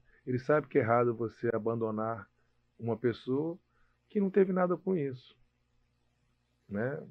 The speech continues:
A, a, a criança nasceu. O que que ela tem? Qual foi a responsabilidade dela por aquele nascimento? Por aquela relação que não deu certo entre o, o pai e a mãe? Nenhum.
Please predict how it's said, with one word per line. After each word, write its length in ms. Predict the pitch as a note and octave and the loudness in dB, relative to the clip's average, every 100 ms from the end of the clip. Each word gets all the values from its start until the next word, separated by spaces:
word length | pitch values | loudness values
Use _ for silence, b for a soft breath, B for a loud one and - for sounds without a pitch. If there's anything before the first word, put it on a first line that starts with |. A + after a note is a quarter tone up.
| - - - - - - - | -20 -20 -20 -20 -20 -20 -16
A, 100 | F2 | -14
a, 500 | F2 - - G#2 G2+ | -14 -14 -4 -4 -4
a 20 | F#2 | -6
criança 340 | A#2+ A#2 C#3 | -4 -6 -6
nasceu. 440 | D#3 D3+ D3+ B2+ | -8 -4 -2 -2
O 420 | A2+ _ _ _ - | -2 _ _ _ -10
que 80 | |
que 80 | C#3+ | -2
ela 140 | D3 C3 | 0 0
tem? 420 | B2+ B2 A2 A2+ - _ _ _ | -4 -6 -8 -14 -20 _ _ _
Qual 220 | - D3 | -4 -2
foi 160 | D3 D3 | 2 2
a 120 | A#2+ | 2
responsabilidade 680 | A#2 A#2 D#3+ C3 B2 B2 A2+ | -4 -8 -10 -4 0 0 -2
dela 420 | G#2+ A#2 C3 C3 - b b b | 0 2 4 0 -8 b b b
por 120 | - A#2+ | 0 0
aquele 300 | A2+ A#2 A2+ | 2 0 0
nascimento? 680 | A2 - A2 G#2 G2+ _ _ _ _ _ _ _ _ _ _ _ | -6 -6 -6 -6 -8 _ _ _ _ _ _ _ _ _ _ _
Por 140 | - B2 | 0 2
aquela 280 | A#2 C3 A#2+ | 4 4 6
relação 560 | B2+ B2+ B2+ C3+ C3 | 6 4 2 -2 -2
que 120 | C3 | 0
não 100 | B2+ | -2
deu 160 | B2 A#2 | 0 -2
certo 500 | - B2 B2 - A#2 | 0 0 0 -2 -10
entre 400 | A2+ - A2 G#2+ _ - | -8 -6 -6 -6 _ -12
o, 320 | A2 G2 - _ | -8 -8 -10 _
o 100 | - - | -10 2
pai 220 | G#2+ A2+ | 4 4
e 40 | |
a 80 | A2 | 0
mãe? 320 | G#2 G2+ G2+ | -4 -8 -8
Nenhum. 260 | B2+ G3+ | -4 -2